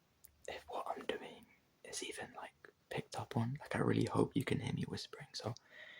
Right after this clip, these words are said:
maybe I might switch to a more soft-spoken, just so I know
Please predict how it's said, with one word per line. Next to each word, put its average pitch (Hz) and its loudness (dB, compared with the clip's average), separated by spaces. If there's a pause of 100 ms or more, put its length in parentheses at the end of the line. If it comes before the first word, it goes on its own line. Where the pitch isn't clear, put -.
(360)
maybe 95 8
I - 6
might 104 4
switch - 4
to - 0
a - 2
more 117 -2
soft-spoken, - 2 (140)
just - 4
so - 6
I 123 2
know 123 4